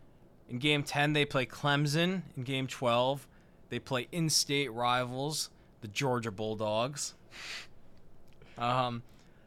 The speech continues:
they've played three ranked teams. All three of those ranked teams have been ranked number seventeen, Ole Miss, Miami, and North Carolina.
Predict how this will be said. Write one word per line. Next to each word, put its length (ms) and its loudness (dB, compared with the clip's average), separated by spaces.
they've 220 6
played 300 4
three 440 4
ranked 400 4
teams. 580 0
All 280 10
three 320 4
of 80 4
those 220 6
ranked 280 4
teams 360 -2
have 100 0
been 140 0
ranked 240 2
number 200 0
seventeen, 840 4
Ole 200 6
Miss, 300 4
Miami, 440 2
and 100 0
North 260 0
Carolina. 680 -2